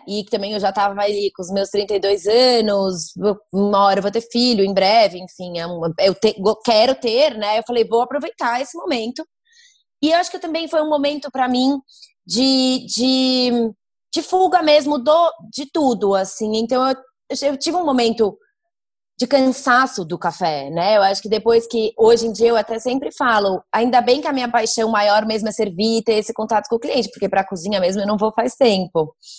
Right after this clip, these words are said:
né? Eu virei administradora cem por cento hoje do negócio, quase não vou mais pra cozinha.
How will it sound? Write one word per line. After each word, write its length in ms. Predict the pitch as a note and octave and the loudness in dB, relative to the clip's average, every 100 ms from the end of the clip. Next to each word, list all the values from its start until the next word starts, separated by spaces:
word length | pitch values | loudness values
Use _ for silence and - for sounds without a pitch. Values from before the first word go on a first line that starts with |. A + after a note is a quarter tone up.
| - - | -20 -6
né? 320 | F3 E3 F3 G3 - - | 2 4 4 0 -12 0
Eu 140 | F#3 | 0
virei 240 | F3 F#3+ G3 | 2 2 2
administradora 920 | G3 G3 G3 G3+ G3+ G#3 F#3 F3+ F3 | 2 -2 0 2 4 4 4 4 2
cem 240 | F#3 F#3 | -2 -6
por 100 | G#3 | -6
cento 520 | - - G3 F#3 F3+ | -6 0 0 -2 -2
hoje 320 | E3 D#3+ D3+ | 2 2 2
do 80 | D3+ | -4
negócio, 580 | F3 F#3+ G#3 E3+ - B3 _ _ _ _ _ - | -2 2 2 2 -2 -8 _ _ _ _ _ -4
quase 380 | G#3 F3+ F3+ | 2 2 0
não 100 | G3+ | -4
vou 100 | G3 | -4
mais 200 | G3+ G3+ | -2 -2
pra 120 | - - | -4 -6
cozinha. 460 | A#3 G#3+ D3+ C#3 | -4 -2 -2 -4